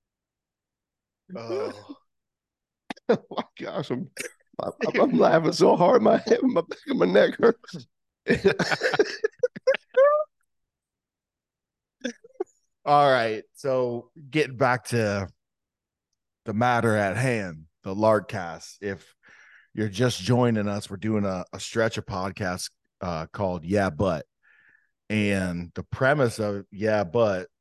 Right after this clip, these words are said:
Speaker 1: and we've been explaining this every episode, is when you get to talking about the finished work of Jesus, um, the amazing grace that is found in Jesus, who loved us so thoroughly,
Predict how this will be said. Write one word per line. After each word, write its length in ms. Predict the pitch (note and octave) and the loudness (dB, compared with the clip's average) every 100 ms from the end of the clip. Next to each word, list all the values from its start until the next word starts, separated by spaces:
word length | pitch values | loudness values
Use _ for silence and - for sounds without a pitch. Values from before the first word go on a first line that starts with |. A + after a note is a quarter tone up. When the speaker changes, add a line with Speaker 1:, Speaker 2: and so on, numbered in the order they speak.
| _ _ _ - | _ _ _ -12
Speaker 1:
and 100 | G2 | -6
we've 120 | G#2 | -2
been 120 | G#2 | -2
explaining 460 | G#2 - A2 G2+ G2 | -2 -4 -2 -2 -2
this 220 | G2 F#2+ | -4 -6
every 280 | G2 F#2 F2+ | -8 -6 -6
episode, 540 | E2 E2 - E2+ E2 | -6 -8 -10 -8 -8
is 180 | D#2+ E2+ | -12 -12
when 140 | F#2 F#2+ | -8 -6
you 100 | A#2+ | -2
get 240 | A#2+ A2 | 0 -2
to 60 | F2 | -2
talking 380 | - G#2+ A2 | -2 -2 -2
about 400 | F#2 D#2+ E2 D#2+ - _ _ _ - | -6 -6 -6 -8 -10 _ _ _ -16
the 60 | |
finished 340 | - G#2+ F#2+ - | -4 -2 -2 -4
work 220 | F#2+ F2+ | -4 -6
of 80 | D#2+ | -8
Jesus, 580 | E2+ F#2 D#2+ F2 - - _ - | -10 -10 -10 -12 -12 -16 _ -12
um, 560 | F2 D#2+ D#2 D2+ D#2 - _ - | -8 -8 -8 -12 -14 -18 _ -8
the 140 | G2+ | -4
amazing 680 | F#2 F2 G2 F#2 F2 E2+ E2 - | -2 -2 -2 -2 -4 -6 -8 -10
grace 560 | F#2 F#2 F2 D#2+ - - _ _ | -6 -4 -4 -6 -12 -14 _ _
that 140 | F2+ E2+ | -10 -8
is 120 | E2 | -4
found 440 | G#2+ G#2 A2 G2 | -2 2 2 0
in 160 | F#2+ F2+ | -4 -8
Jesus, 600 | D2+ F2 D#2+ E2 E2 - - | -8 -8 -8 -10 -12 -16 -12
who 80 | |
loved 340 | F#2 G2+ G#2 F#2 | -8 -4 -4 -4
us 140 | F2+ | -8
so 300 | - A2 A#2 | -2 2 2
thoroughly, 600 | - G2+ F2 E2 F2 F2 | 2 -2 -2 -6 -8 -12